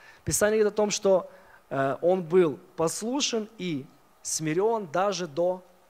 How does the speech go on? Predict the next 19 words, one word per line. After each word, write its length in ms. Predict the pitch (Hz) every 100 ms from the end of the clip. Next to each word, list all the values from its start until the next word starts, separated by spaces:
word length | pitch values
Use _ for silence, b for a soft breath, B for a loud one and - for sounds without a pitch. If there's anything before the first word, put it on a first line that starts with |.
| _ _ -
крестной 400 | 147 143 - 135
смерти. 440 | - 147 123 110
Как-, 180 | 127 131 - B B B
когда 400 | 185 147 247 339
мы, 500 | 262 285 269 247 240 _ _ _
приходят 300 | - - 254
такие 160 | 247 214
ситуации, 520 | - - 220 220 -
когда 320 | 180 165 202
мы 180 | 202 202
начинаем 600 | 202 185 - 175 180 180 170 B B
доказывать 880 | 135 175 - 185 185 170 170 170 170
или 160 | 170 156
рассказывать 640 | 156 151 - 165 160 165
о 20 |
том, 180 | - 160
что 160 | - 160
мы 140 | 156
правы, 600 | 147 160 170 175 175 185